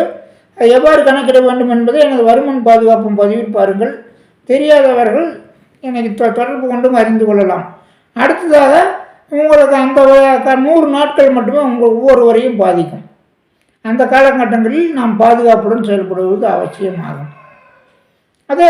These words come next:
போல் தான் உத்திரம் நட்சத்திரக்காரர்களுக்கு எடுத்துக்கொண்டால் உங்களை பொறுத்தவரை புரட்டாதியும் ஆகாது, உங்களுக்கு வந்து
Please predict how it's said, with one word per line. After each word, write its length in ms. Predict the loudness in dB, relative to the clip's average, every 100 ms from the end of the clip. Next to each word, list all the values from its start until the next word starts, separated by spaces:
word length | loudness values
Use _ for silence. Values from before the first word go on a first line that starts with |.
| 4
போல் 180 | 4 4
தான் 160 | 2 0
உத்திரம் 340 | 0 2 2
நட்சத்திரக்காரர்களுக்கு 920 | -2 -6 -2 0 2 0 2 0 0 -2
எடுத்துக்கொண்டால் 600 | -2 -2 -2 2 0 0 -8 -16 -8
உங்களை 260 | 0 4 4
பொறுத்தவரை 400 | 2 2 4 2 2
புரட்டாதியும் 680 | 2 2 2 0 0 -4 -4
ஆகாது, 420 | 0 4 4 2 -2 -4 -12 _ _
உங்களுக்கு 460 | -10 0 4 4 4
வந்து 240 | -2 0